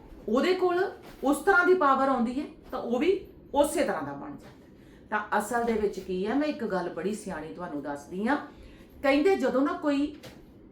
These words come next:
ਗਰੀਬ ਨੂੰ ਕੁਛ ਦਿੰਦਾ ਹੈ, ਗਰੀਬ ਮਤਲਬ, ਗਰੀਬ ਵੈਸੇ ਕੋਈ ਨਹੀਂ ਹੈ, ਅਸਲ 'ਚ ਜ਼ਰੂਰਤਾਂ ਨੇ, ਤੇ ਉਹ ਜ਼ਰੂਰਤਾਂ ਕਈ ਵਾਰੀ ਇਨਸਾਨ ਦੀਆਂ ਪੂਰੀਆਂ ਹੁੰਦੀਆਂ ਨਹੀਂ ਗੀਆਂ। ਤੇ ਜਦੋਂ ਉਹ ਕਿਸੇ ਜ਼ਰੂਰਤਮੰਦ ਨੂੰ ਕੋਈ ਕੁਛ ਦਿੰਦਾ ਤੇ ਦੂਜਾ ਉਹਦੀ ਬੜੀ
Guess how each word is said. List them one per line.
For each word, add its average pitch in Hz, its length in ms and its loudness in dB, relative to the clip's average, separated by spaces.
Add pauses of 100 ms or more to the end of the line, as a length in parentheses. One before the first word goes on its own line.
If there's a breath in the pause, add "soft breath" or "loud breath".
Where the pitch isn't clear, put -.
(440)
ਗਰੀਬ 214 300 6
ਨੂੰ 254 120 2
ਕੁਛ 240 240 -2
ਦਿੰਦਾ 156 280 -2
ਹੈ, 135 220 -10
ਗਰੀਬ 226 260 0
ਮਤਲਬ, 233 360 -2
ਗਰੀਬ 208 300 2
ਵੈਸੇ 208 300 -2
ਕੋਈ 190 240 -2
ਨਹੀਂ 214 200 -2
ਹੈ, 269 120 -8 (340 loud breath)
ਅਸਲ 226 180 -2
'ਚ 240 60 -2
ਜ਼ਰੂਰਤਾਂ 202 600 2
ਨੇ, 185 120 -2
ਤੇ 262 140 -6
ਉਹ 269 140 -2
ਜ਼ਰੂਰਤਾਂ 190 500 -2
ਕਈ 165 200 -6
ਵਾਰੀ 160 200 -10
ਇਨਸਾਨ 151 380 -10
ਦੀਆਂ 147 160 -10
ਪੂਰੀਆਂ 147 380 -10
ਹੁੰਦੀਆਂ 135 380 -10
ਨਹੀਂ 143 220 -8
ਗੀਆਂ। 185 200 -10 (540 loud breath)
ਤੇ 277 60 2
ਜਦੋਂ 247 300 2
ਉਹ 339 120 -6
ਕਿਸੇ 330 180 -6
ਜ਼ਰੂਰਤਮੰਦ 233 720 0
ਨੂੰ 254 120 -2
ਕੋਈ 220 180 0
ਕੁਛ 226 240 -6
ਦਿੰਦਾ 185 320 -4
ਤੇ 262 140 -4
ਦੂਜਾ 190 320 -2
ਉਹਦੀ 208 240 -2
ਬੜੀ 202 360 -4